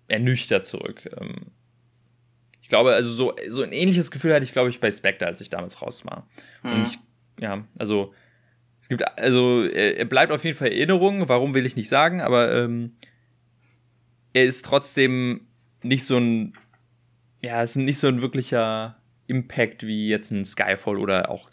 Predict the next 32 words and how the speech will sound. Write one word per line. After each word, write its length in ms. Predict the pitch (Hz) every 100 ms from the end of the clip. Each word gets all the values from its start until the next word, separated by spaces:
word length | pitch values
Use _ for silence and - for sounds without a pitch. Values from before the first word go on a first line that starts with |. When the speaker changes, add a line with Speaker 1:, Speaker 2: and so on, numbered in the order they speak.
| -
Speaker 1:
erst 260 | - 98 -
recht 180 | 98 107
nicht 120 | 95
ein 60 |
Casino 300 | 95 92 95 92
Royale. 420 | - - - 69 _ _ _ - _ _ _ _ _ _ _ _ _
Und 500 | 101 95 92 - -
dementsprechend 380 | 107 107 113 104
so 80 | 110
ein 120 | 104
kleiner, 560 | - 101 104 98 98 - _ _
ja, 320 | 101 104 113 _
nicht, 340 | 123 - -
nicht 240 | 120 127 -
der 80 | 208
beste 440 | 117 117 - 107
Abgesang 520 | - - 117 104 104
an, 340 | 104 98 98 95
äh, 340 | 98 95 95 - _ _
an, 300 | - 101 95
an 140 | 92 98
die 100 | 92
Craig-Ära. 680 | - 98 95 - - - - _ _ - _ _
Speaker 2:
Ja, 160 | 135 131
schade. 300 | 127 123 127
Also 320 | 110 110 113
ich 160 | 117 -
glaube, 300 | 120 120 120
da 600 | 113 113 113 110 98 - _ _ _ _
war 300 | 123 120 117
mehr 180 | 127 120
drin. 320 | 110 120 151